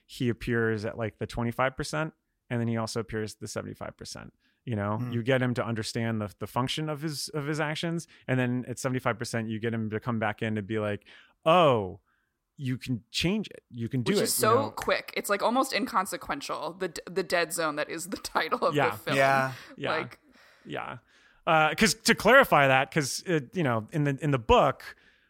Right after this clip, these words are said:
Speaker 1: which even Cronenberg is like, "I don't really understand what King was trying to get at with, with, with what he's saying with the dead zone." Um, because in the, in the, in the book, it's like,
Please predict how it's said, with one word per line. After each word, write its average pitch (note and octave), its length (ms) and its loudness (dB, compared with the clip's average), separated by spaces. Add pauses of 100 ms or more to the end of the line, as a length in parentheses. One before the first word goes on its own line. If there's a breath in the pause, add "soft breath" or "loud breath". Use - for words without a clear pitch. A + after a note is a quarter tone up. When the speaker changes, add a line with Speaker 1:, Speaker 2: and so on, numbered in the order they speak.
Speaker 1:
which - 360 2 (120)
even E3+ 240 2
Cronenberg C#3 420 2
is A#2+ 120 -2
like, A#2+ 120 -2
"I B2+ 120 2
don't B2+ 80 2
really A#2+ 180 0
understand A2 460 -4
what G#2+ 120 -8
King A#2 160 -4
was G#2 120 -2
trying A2+ 160 -2
to A2+ 80 -4
get A#2 100 2
at G#2+ 120 0
with, G#2+ 100 -6 (160)
with, A#2+ 180 -4
with A2+ 240 -4
what A2 140 -6
he's A2 200 -6
saying A3+ 320 0
with D3 120 0
the B2 80 -4
dead A2 240 -4
zone." A2 440 -4
Um, A#2 380 0 (380 loud breath)
because D3 180 2
in D#3 80 4
the, D3 160 2
in D3 120 0
the, C#3+ 180 0
in D3 80 0
the C#3 60 0
book, F3 260 2
it's B2+ 120 -2
like, B2+ 300 0